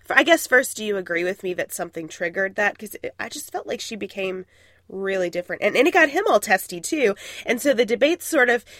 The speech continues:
the d-, very benign debate to that point, I felt like ended with, you know, these kind of two cranky folks. <laughs>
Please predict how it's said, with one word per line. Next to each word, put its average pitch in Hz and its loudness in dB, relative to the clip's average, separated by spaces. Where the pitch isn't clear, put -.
the 247 4
d-, 185 -14
very 294 2
benign 208 -2
debate 170 -4
to 240 -8
that 170 -2
point, 180 -4
I 202 0
felt 226 -2
like - -2
ended 185 -4
with, 175 -6
you 208 -8
know, 165 -2
these 185 -8
kind 190 -6
of 165 -8
two 185 -10
cranky 160 -6
folks. - -6
<laughs> - -20